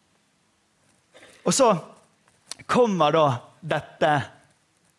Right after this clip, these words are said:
denne her båren ned, ikke sant? Blir med inn i huset da. Lever dere inn i det, sant?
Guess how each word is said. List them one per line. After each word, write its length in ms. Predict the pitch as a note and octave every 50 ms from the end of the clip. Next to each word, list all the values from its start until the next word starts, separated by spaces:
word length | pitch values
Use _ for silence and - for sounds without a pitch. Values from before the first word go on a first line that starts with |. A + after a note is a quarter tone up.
| _ _
denne 320 | - - D#3 D#3 D#3+ D3+ D#3
her 240 | E3 D3+ - -
båren 560 | D3 C#3 C3+ D#3 D3+ D3 E3 D#3 E3+ D#3 D3 -
ned, 480 | E3 D#3 D#3 C#3 A2+ G#2 G2 A2 A#2
ikke 160 | - A#2+ A#2
sant? 400 | B2+ G#2+ B2 B2+ _ - - - - _ _ -
Blir 160 | D3 D#3 E3
med 160 | E3+ E3+ D#3
inn 80 | D3+ C#3
i 60 | C#3+
huset 160 | C#3 - C#3
da. 140 | A#2+ A2 A2+ - _ _ _ _ _ _ _ _ _ _ -
Lever 240 | D#3 D3 C#3+ C#3+ C3+
dere 160 | - D3 C#3+
inn 80 | C#3
i 80 | C3+ A#2
det, 80 | G2+ F#2+
sant? 280 | - C3 C3+ - - -